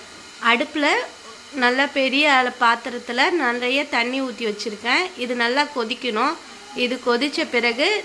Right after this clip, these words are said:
நம்ம அரிசியும் கடலைப்பருப்பையும் நல்லா கழுவிட்டு இதுல சேர்த்துக்கணும்.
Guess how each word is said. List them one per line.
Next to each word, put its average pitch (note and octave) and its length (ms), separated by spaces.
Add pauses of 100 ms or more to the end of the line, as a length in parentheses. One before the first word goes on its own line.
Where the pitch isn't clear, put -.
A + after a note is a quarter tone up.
நம்ம A#3+ 360
அரிசியும் D4+ 600 (1600)
கடலைப்பருப்பையும் C#4 880 (200)
நல்லா B3+ 240 (120)
கழுவிட்டு B3+ 480 (140)
இதுல C4+ 200 (120)
சேர்த்துக்கணும். A#3 560